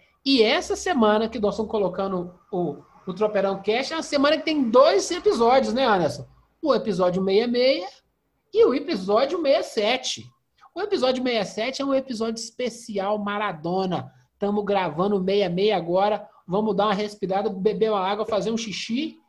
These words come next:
e já, já emenda com o episódio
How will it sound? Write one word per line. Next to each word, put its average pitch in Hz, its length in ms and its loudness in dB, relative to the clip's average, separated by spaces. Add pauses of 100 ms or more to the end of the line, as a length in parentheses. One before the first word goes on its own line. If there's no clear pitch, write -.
(220)
e 196 120 -6
já, 190 160 -2
já 226 120 -2
emenda 226 540 0
com 247 140 -8
o 226 160 0
episódio 208 720 -2